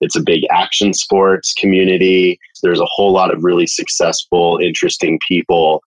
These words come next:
that have oriented their life around living and not working. They do work, <laughs> obviously, and they're very successful, but they've done it in such a way that prioritizes life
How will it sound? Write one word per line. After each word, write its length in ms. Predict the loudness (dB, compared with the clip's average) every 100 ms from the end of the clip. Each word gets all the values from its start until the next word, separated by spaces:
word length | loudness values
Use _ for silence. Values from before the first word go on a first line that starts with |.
| -2
that 220 | 0 2
have 240 | 0 0 0
oriented 640 | 0 2 2 2 -2 -2
their 160 | 0 0
life 320 | 2 2 0 -2
around 500 | -2 0 -2 -2 -2
living 640 | 0 0 2 0 2 0
and 140 | 0 0
not 240 | 0 0
working. 580 | 0 0 0 0 0 -2 _ _ -2
They 120 | 0
do 200 | 2 4
work, 300 | 4 2 2
<laughs> 40 |
obviously, 800 | 0 2 2 0 -2 0 2 2 2
and 140 | 0
they're 240 | 0 0
very 200 | 0 0
successful, 540 | -2 -8 -4 -2 0 0
but 180 | 0 0
they've 220 | -2 0
done 180 | 0 0
it 120 | 0
in 100 | 0
such 260 | 0 -2 0
a 60 | 0
way 160 | 2
that 100 | 0 -2 -2
prioritizes 1000 | 0 0 -2 -2 -2 -2 0 0 -2 -2
life 320 | 0 2 0